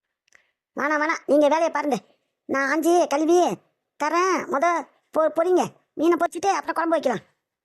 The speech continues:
நான் செஞ்சிடுறேன். நீங்க மத்த வேலையை பாருங்க. ஏ அப்பா, தூண்டி போட்ட மீன் சூப்பரா இருக்கு எனக்கு குழம்பு. ஒரு புடி பிடிச்சிட வேண்டியதுதான். சாப்பாடு நிறையா இருக்குங்க, எனக்கு ஒண்டிக்கே பத்தாது. ஐயா, இன்னைக்கு சா-, சட்டியில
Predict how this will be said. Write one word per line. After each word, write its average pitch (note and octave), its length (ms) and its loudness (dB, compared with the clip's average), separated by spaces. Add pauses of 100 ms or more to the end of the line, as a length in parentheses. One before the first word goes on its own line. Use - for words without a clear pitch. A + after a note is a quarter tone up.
நான் C#4+ 160 -2
செஞ்சிடுறேன். D#4 340 0 (120)
நீங்க D#4+ 200 2
மத்த D#4 180 0
வேலையை D#4+ 160 0
பாருங்க. D4+ 220 -2 (2000)
ஏ - 120 2
அப்பா, - 200 -4 (140)
தூண்டி E4+ 300 0
போட்ட D4+ 160 2 (100)
மீன் F4+ 320 0
சூப்பரா F4 380 2
இருக்கு A4+ 180 -2
எனக்கு F4 200 -4
குழம்பு. - 240 -4 (720)
ஒரு C4+ 180 6
புடி G#4 200 4
பிடிச்சிட F#4+ 240 0
வேண்டியதுதான். D#4+ 340 0 (1400)
சாப்பாடு E4+ 320 0 (100)
நிறையா D4+ 240 2
இருக்குங்க, F#4 300 0 (340)
எனக்கு C4 220 2
ஒண்டிக்கே D4+ 320 2
பத்தாது. G3+ 300 -2 (1400)
ஐயா, G#3+ 380 -2
இன்னைக்கு A#3+ 260 4
சா-, - 240 -2 (280)
சட்டியில F#4 340 2